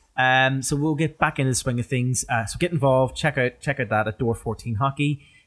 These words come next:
Uh, check out our website, door fourteen hockey dot com, for all our previous episodes and content from this episode, where you can check out videos and content and everything else.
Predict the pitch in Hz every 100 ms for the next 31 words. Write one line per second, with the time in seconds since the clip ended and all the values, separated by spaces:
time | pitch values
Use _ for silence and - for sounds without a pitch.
0 | - 120 - 160 147 127 131 - 143 -
1 | 127 - 127 123 113 110 107 95 - -
2 | 127 110 104 101 95 - 98 92 - 131
3 | - 131 143 139 135 131 120 107 - 120
4 | 113 - 113 - 107 120 127 - 139 120
5 | 104 104 - 110 - 107 - - - _
6 | - 123 120 117 110 107 - 117 113 117
7 | 107 104 98 107 107 107 -